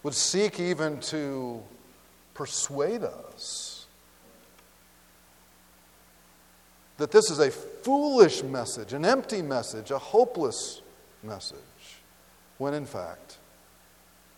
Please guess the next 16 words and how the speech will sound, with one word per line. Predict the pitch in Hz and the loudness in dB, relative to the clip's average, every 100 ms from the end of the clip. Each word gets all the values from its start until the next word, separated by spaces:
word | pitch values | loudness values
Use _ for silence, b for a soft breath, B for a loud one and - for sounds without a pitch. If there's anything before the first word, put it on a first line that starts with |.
| - - - | -20 -20 -20
as | - | -20
Paul | - 170 170 170 | 2 8 12 12
reminds | 160 151 151 156 151 - | 10 6 6 6 2 -6
Timothy, | - 165 151 151 131 | -6 -4 -4 -4 -6
we | 127 143 | -6 -8
pray, | - 156 151 | -2 2 4
O | 151 143 | 6 6
God, | 147 147 143 | 10 10 8
that | 127 | 6
by | 139 | 6
your | 147 147 | 6 2
Spirit | - - 151 143 | -6 -6 -4 -4
you | 139 139 | -6 -8
would | 143 | -8
remind | 147 139 139 113 | -8 -6 -6 -6
us | 92 90 - - - | -8 -10 -12 -14 -16